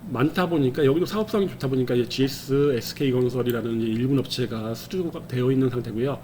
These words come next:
어, 여기는 중촌 일 구역과 태평 오 구역은 이제 재건축 사업인데,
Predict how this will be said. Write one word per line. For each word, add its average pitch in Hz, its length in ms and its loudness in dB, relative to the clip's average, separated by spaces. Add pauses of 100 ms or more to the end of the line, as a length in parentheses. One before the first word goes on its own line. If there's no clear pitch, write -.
(640)
어, 113 240 -6 (380)
여기는 135 280 4 (120)
중촌 190 380 4
일 147 140 8
구역과 156 380 2
태평 190 320 -2
오 127 120 6
구역은 135 280 2 (960)
이제 123 140 4
재건축 104 580 0
사업인데, 147 1300 -2